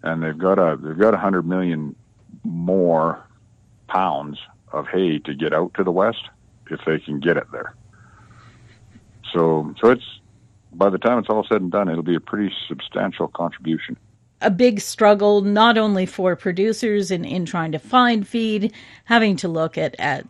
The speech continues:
Speaker 2: selling the animals off that they couldn't get enough feed for. When you walk into the grocery store and you see the price of beef, <laughs> and then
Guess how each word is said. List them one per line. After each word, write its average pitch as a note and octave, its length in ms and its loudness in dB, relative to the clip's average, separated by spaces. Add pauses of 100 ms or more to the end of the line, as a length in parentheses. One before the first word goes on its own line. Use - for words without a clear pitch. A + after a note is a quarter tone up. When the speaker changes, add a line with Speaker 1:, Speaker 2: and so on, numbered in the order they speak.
Speaker 2:
selling A#3 540 2
the G3 160 -2
animals E3+ 640 -2
off F3 400 2
that E3 360 -2
they E3+ 280 -2
couldn't A3 340 4
get G3 340 4
enough F3 360 0
feed D#3 400 -8
for. F3 420 2 (880)
When C4 380 6
you C4+ 100 8
walk B3 420 4
into D#4+ 220 2
the A#3 80 2
grocery F#3 480 2
store E3 400 -2
and D#3+ 160 -4
you D#3+ 120 -2
see C4 280 -2
the F#4+ 160 0
price G#3 520 -2
of E3+ 300 -4
beef, D3+ 440 -2 (600)
<laughs> - 520 -16
and A3+ 260 8
then B3+ 440 6